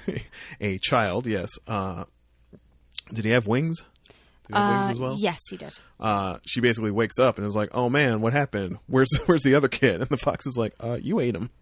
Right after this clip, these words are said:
Speaker 2: Yeah, and I also don't wanna be in the back of this cart with
Speaker 1: And
Speaker 2: you.
Speaker 1: I am not getting,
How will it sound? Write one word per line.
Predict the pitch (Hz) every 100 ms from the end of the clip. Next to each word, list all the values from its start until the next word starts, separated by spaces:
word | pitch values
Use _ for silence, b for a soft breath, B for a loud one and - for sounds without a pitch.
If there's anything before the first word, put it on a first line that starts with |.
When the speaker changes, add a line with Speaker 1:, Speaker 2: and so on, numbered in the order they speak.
| _
Speaker 2:
Yeah, | - 208
and | - 214 -
I | 214
also | 233 254 277
don't | 233 220
wanna | 202 202
be | 185
in | 175
the | 175
back | 175 180
of | 214
this | -
cart | - 202 156
with | 196
Speaker 1:
And | 247
Speaker 2:
you. | 226
Speaker 1:
I | 202
am | 113 98
not | 147 160
getting, | 151 143 139 160